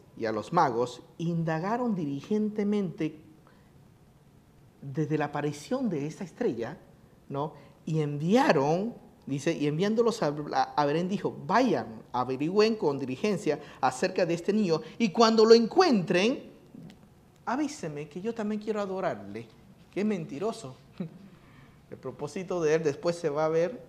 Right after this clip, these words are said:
en los versículos, que su propósito era matarlo. ¿Por qué? Porque veía que ese niño quería usurpar su trono, ¿no? Vamos a seguir leyendo y vamos a ver una característica muy interesante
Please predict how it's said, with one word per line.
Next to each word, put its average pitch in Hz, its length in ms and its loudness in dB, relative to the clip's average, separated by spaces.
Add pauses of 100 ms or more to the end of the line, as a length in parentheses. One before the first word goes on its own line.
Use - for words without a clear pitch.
(260)
en 131 160 -8
los 131 160 -4
versículos, 156 540 -6 (300)
que 151 80 -8
su 160 140 -10
propósito 156 500 -8
era 170 120 -4
matarlo. 156 440 -6 (680)
¿Por 131 140 -6
qué? 190 160 -2
Porque 131 600 -8
veía 135 260 -6
que - 80 -10
ese 143 180 -10
niño 147 240 -8
quería 143 260 -6
usurpar 135 380 -10
su - 140 -16
trono, 165 360 -8 (640)
¿no? 131 240 -4 (320)
Vamos 247 280 2
a - 40 -10
seguir 233 220 0
leyendo 196 420 4
y 175 120 0
vamos 202 260 0
a 185 40 -6
ver 202 100 4
una 202 180 -2
característica 147 720 -6
muy 175 200 -2
interesante 135 640 -4